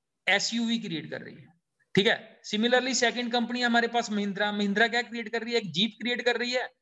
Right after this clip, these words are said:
and you see in this table एक मिनी वैन create कर रही है। तो Mahindra कितने type के vehicle create कर रही है, दो type के। थर्ड company है हमारे पास Mitsubishi,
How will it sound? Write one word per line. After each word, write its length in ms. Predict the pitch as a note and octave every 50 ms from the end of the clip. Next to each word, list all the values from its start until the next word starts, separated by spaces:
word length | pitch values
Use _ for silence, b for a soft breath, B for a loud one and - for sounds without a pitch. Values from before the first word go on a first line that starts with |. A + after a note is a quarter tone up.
| _ _ _ _ _ - -
and 200 | F#3 G3 G#3+ A3+ A3+
you 160 | A#3 A3+ A#3
see 160 | A#3+ A#3+ A#3+
in 80 | A3+ A#3+
this 160 | A3+ - -
table 220 | A3+ G#3+ A#3 A#3
एक 100 | A#3+ A#3
मिनी 260 | G3 F#3+ G3 G3 G3+
वैन 200 | G3 G3+ G3 G3
create 240 | E3+ F3 F3 D#3+ -
कर 100 | D3+ C#3
रही 140 | - C3 -
है। 60 | - _ _ _ _ _ _ _ _ _ _ _ _ _ _ _ _ _ _ _ _ _ _ _ - - -
तो 100 | G#3 G#3
Mahindra 480 | G#3+ A3 A3 A3+ A3+ A#3 A#3+ B3 B3+
कितने 560 | B3 - - - - _ - A3+ - A#3+ B3 A#3+
type 260 | A3+ A#3+ A#3+ A3 -
के 80 | B3+
vehicle 320 | B3 A#3+ A#3 A#3+ A#3 B3+ A#3+
create 260 | A#3 A#3+ B3 A#3 A#3
कर 120 | B3+ A#3+
रही 120 | A3+ B3 C4+
है, 60 | C4+
दो 200 | G3+ F#3+ G3 F#3+
type 240 | - F3+ E3+ D#3+ D#3 E3+
के। 140 | D#3+ D#3
थर्ड 520 | D3 _ _ _ _ - G#3+ A3+ B3 C4 C4
company 420 | A#3 C4+ C4 A3+ A3+ C4 C4 C4
है 60 | C4
हमारे 280 | B3 B3 A#3+ B3 A#3+ A#3+
पास 240 | A#3 B3 B3 A#3+ A#3+ F#3
Mitsubishi, 640 | F#3 G3+ G3+ - B3+ A3 A3+ A3 A3+ A3+ A#3+ A#3+